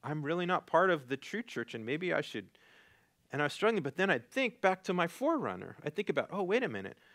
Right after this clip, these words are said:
But when I was at that event, man, God showed me he was real. <laughs> When I was going through that situation, before I came to know the Lord, God was putting all this together so that I could get to this point. So the first witness sits down,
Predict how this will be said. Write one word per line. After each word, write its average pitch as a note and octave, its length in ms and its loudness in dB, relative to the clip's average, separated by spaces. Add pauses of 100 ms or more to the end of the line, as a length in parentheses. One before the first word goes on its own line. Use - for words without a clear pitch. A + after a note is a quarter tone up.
(140)
But C#3+ 160 2
when C3+ 160 2
I G3+ 100 6
was B3 180 2
at C3+ 200 6
that F#3 240 8
event, D3+ 480 4
man, C3+ 180 -2
God A2 220 -2
showed G#2+ 240 -4
me G#2 80 -10
he G#2 80 -8
was F#2+ 160 -12
real. F#2 280 -10
<laughs> - 60 -16 (760)
When D3+ 180 8
I A3+ 80 12
was F#3+ 180 8
going G3+ 240 6
through F#3+ 180 0
that F3 200 10
situation, E3 800 -2 (880)
before A#3 500 8
I F#3+ 100 10
came D#3 220 -2
to - 100 -2
know C3 120 2
the B2 120 0
Lord, D3 300 2
God F3 220 0
was D3+ 140 -4
putting B2 300 -4
all F3 340 4
this F3 220 -4
together G#2+ 540 -4 (260)
so - 180 -6
that A2 100 0
I G#2+ 100 -2
could G#2+ 180 -10
get G#2 160 -10
to G2+ 120 -12
this F#2+ 200 -14
point. - 340 -20 (1400)
So - 160 -4
the A#2 100 -2
first - 360 -6
witness A#2 280 -4
sits - 280 -8
down, F#2+ 320 -10